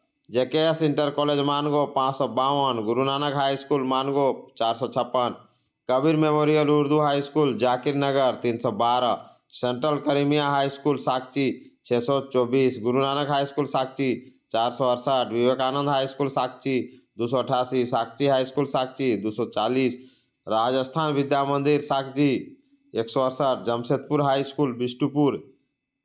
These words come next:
एक सौ बाईस, टाटा वर्क्स, वर्कर्स यूनियन हाई स्कूल कदमा चार सौ आठ शामिल है। दोस्तों, ये भी एक अपडेट है। अब देख ले सेंटर, यहीं आपका परीक्षा होगा, उसके बाद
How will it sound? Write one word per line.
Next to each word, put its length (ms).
एक 120
सौ 140
बाईस, 640
टाटा 380
वर्क्स, 540
वर्कर्स 560
यूनियन 420
हाई 220
स्कूल 520
कदमा 600
चार 180
सौ 120
आठ 160
शामिल 340
है। 100
दोस्तों, 640
ये 80
भी 120
एक 80
अपडेट 380
है। 420
अब 100
देख 220
ले 160
सेंटर, 580
यहीं 280
आपका 300
परीक्षा 460
होगा, 520
उसके 220
बाद 380